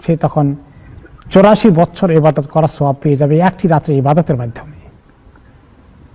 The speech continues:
এবং এই রাতের খবর তিনি রমাদানের শুরুতে দিয়েছিলেন, যখন রমাদান সম্পর্কে তিনি সাহাবীদেরকে প্রস্তুতি নিতে বলেছিলেন, বলেছিলেন যে, "এই মাস তোমাদের সামনে আসলো, ফীহি লাইলাতুন খায়রুম মিন আলফি শাহর,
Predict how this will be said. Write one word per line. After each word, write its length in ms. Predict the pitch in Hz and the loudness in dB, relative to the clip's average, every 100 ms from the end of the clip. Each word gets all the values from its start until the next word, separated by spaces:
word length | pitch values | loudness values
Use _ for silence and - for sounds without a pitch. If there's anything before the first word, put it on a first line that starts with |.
| - - - 160 | -20 -16 0 2
এবং 180 | 165 | 4
এই 200 | 156 185 | 4 4
রাতের 280 | 185 170 185 | 4 2 0
খবর 260 | - 170 175 | 0 0 2
তিনি 320 | 175 180 180 | 2 2 2
রমাদানের 480 | 175 165 175 165 185 | 0 2 4 4 0
শুরুতে 360 | - 233 233 | 2 0 2
দিয়েছিলেন, 560 | 180 151 135 156 135 127 - - | 0 0 -2 -4 -6 -8 -14 -4
যখন 220 | 165 170 | -2 -2
রমাদান 320 | 151 156 156 | 0 0 0
সম্পর্কে 400 | 160 160 151 143 | -2 -2 -2 -2
তিনি 280 | 143 156 151 147 - - - - - | -2 0 -2 -4 -16 -20 -20 -20 -20
সাহাবীদেরকে 640 | - 160 156 170 151 160 143 | 0 2 4 2 0 0 -2
প্রস্তুতি 420 | - 156 214 190 | -2 -2 0 0
নিতে 200 | 151 135 | 0 -2
বলেছিলেন, 520 | 127 131 - 147 143 | -4 -4 -4 -2 0
বলেছিলেন 420 | 147 147 - 143 | 0 0 0 -2
যে, 100 | 139 | 0
"এই 240 | 151 185 185 | 2 2 4
মাস 180 | 175 - | 0 -2
তোমাদের 220 | 175 165 | -2 -2
সামনে 200 | - 175 | -2 0
আসলো, 360 | 185 - 233 262 - _ _ _ - | 0 2 2 2 -4 _ _ _ -16
ফীহি 380 | - 226 214 208 | 0 2 4 4
লাইলাতুন 440 | 208 240 220 214 | 4 4 2 0
খায়রুম 380 | 208 - 254 247 | -2 0 2 4
মিন 140 | 226 220 | 4 2
আলফি 280 | 214 185 | 0 -2
শাহর, 320 | 220 247 196 | -2 -2 -2